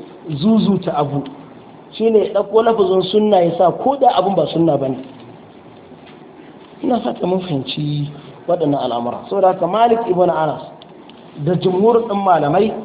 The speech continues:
ba su yi tarayya, ba su yi muwafaka da Abdullahi bin Umar ba akan karanta sura bayan Fatiha a kowace sura, a kowace raka'a. قال رحمه الله:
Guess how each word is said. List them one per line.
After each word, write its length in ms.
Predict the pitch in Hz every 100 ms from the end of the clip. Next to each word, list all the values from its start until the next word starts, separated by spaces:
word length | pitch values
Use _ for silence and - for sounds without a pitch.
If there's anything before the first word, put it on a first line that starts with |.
| - 143
ba 120 | 160
su 140 | 156
yi 80 | 165
tarayya, 680 | - 185 175 202 247 233 151
ba 120 | 160 156
su 40 |
yi 40 | 170
muwafaka 460 | 175 208 233 208
da 100 | 185
Abdullahi 380 | 156 147 175 180
bin 120 | 165 165
Umar 240 | 156 156
ba 480 | 135 190 - - - - - -
akan 360 | 143 196 185 156
karanta 460 | 185 180 165 147 -
sura 540 | 185 202 202 202 - 202 - - - - - - - - - 139
bayan 260 | 170 196 196
Fatiha 380 | 202 190 208 143
a 40 | 143
kowace 320 | 170 156 - -
sura, 200 | 123 - - -
a 80 | 143
kowace 500 | 147 180 - 147 190 - - - -
raka'a. 560 | 143 139 101 - - - - - - - 208 - - - - - - - - - - - - - - 180
قال 100 | 180
رحمه 360 | 165 170 170 156
الله: 200 | 165